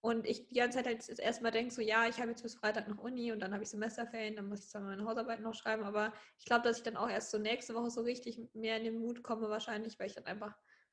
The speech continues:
auch mehr Zeit habe. Aber ich glaub, es liegt halt auch einfach daran, dass kein Lockdown ist. Ich meine, das merkt man auch ein bisschen so im ganzen Fandom, finde ich. Das war irgendwie letztes Jahr krasser, als die Promis rausgekommen sind und die Profis.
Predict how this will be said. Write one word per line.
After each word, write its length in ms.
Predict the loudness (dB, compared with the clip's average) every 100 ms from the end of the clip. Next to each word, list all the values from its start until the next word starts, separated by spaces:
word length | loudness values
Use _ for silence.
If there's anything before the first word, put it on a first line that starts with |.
| _
auch 120 | -2
mehr 160 | 0 2
Zeit 320 | 6 6 6
habe. 260 | 4 4 4
Aber 120 | 2
ich 80 | 4
glaub, 160 | 4
es 100 | 4
liegt 160 | 0 -2
halt 120 | -2
auch 100 | 0
einfach 180 | -2 -2
daran, 240 | 0 0
dass 160 | -2 -2
kein 180 | -2 2
Lockdown 460 | 2 4 2 2
ist. 260 | 2 -2 -4
Ich 120 | -2
meine, 180 | 0 0
das 140 | 0
merkt 180 | -4 -2
man 100 | -2
auch 160 | -2 -2
ein 140 | -4
bisschen 460 | -4 -4 -4 -4 -8 _ _ _ _ _
so 120 | 6
im 120 | 6
ganzen 340 | 6 4 2 0
Fandom, 380 | 2 2 0
finde 220 | -2 -2 -2
ich. 60 |
Das 140 | -2 2
war 120 | 2
irgendwie 200 | 2 2
letztes 320 | 4 2 2
Jahr 100 | 0
krasser, 320 | 2 0 2
als 120 | 0
die 80 | -2
Promis 380 | -2 0 0 0
rausgekommen 540 | 0 0 -2 -2 -2
sind 140 | -2 -2
und 100 | -2
die 80 | -6
Profis. 640 | 2 2 4 0 0